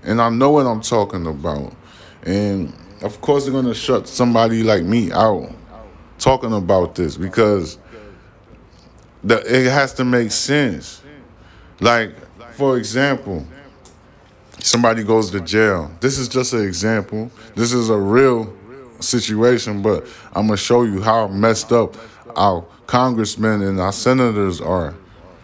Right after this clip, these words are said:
You know what I'm saying? So follow this right here.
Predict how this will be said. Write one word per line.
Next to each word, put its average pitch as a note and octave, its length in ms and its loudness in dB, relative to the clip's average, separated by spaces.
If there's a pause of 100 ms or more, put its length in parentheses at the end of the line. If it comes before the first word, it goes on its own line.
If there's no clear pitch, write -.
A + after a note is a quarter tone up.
(640)
You F#2+ 120 -6
know F#2+ 80 -2
what G2 60 0
I'm F#2+ 60 -2
saying? A2 380 0
So G2 160 -2
follow A#2 420 2
this A2+ 240 -2
right A2 280 0
here. G#2+ 300 -4